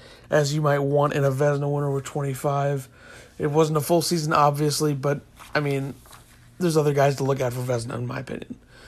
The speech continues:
That's just what I think. All right. So let's take a look at the, uh, award winners that we already know. The Art Ross scoring title with a hundred and ten points will go to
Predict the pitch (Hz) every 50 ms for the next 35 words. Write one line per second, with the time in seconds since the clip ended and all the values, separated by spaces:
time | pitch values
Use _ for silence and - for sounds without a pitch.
0 | - - - 180 175 160 165 170 170 147 131 123 117 - - - - - 180 165
1 | - - - - - - - - _ - - - - - - - - - - -
2 | - - - - - - - - - - - - - 226 202 185 190 208 208 -
3 | 247 240 247 247 233 233 - - 220 214 208 208 202 202 - 190 180 175 165 175
4 | 196 220 226 208 185 175 202 202 190 185 185 180 170 143 170 165 156 170 175 165
5 | 156 175 190 208 214 214 214 202 185 175 175 180 180 170 - - - - - -
6 | - - - - - - _ _ - - - - - _ _ - - _ - -
7 | - - - - - - - - - - - 165 175 185 214 214 208 208 208 214
8 | 196 - - - 208 202 196 185 170 185 185 185 190 185 175 165 156 170 190 190
9 | 185 147 - 175 165 147 135 160 170 175 151 147 147 233 269 262 175 147 165 139
10 | 131 113 - - - 240 202 165 147 147 160 156